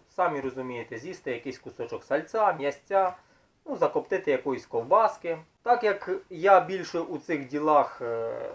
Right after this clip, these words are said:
по ковбасі, там, по салах менш компетентний, є в мене дружина, зветься Ірина, вона вам розповість, як вони це все готують.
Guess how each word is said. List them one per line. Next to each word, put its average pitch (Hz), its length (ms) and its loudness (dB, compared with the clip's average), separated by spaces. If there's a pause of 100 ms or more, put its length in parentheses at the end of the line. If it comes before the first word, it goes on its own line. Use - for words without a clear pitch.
(120)
по 147 120 -4
ковбасі, 156 560 -2
там, 127 180 -2
по 135 140 -6
салах 143 540 0
менш 151 340 2
компетентний, 254 800 6
є 180 220 2
в 185 60 2
мене 156 240 0
дружина, 208 600 0 (120)
зветься 151 460 2
Ірина, 220 600 2 (320)
вона 269 220 4
вам 214 160 6
розповість, 151 640 -4
як 202 200 4
вони 160 200 -4
це 156 120 -8
все 156 180 -10
готують. 107 440 -16